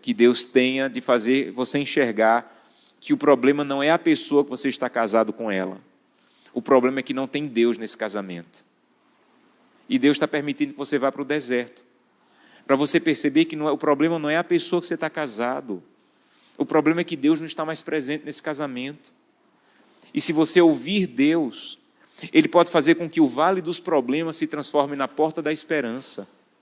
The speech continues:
Talvez Deus esteja conduzindo você para o deserto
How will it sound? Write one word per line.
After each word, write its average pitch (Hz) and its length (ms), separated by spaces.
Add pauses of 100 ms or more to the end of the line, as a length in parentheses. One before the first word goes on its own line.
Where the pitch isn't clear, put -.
(1900)
Talvez 160 340
Deus 165 220
esteja 165 280
conduzindo 160 600
você 170 300
para 160 160
o 156 40
deserto 131 760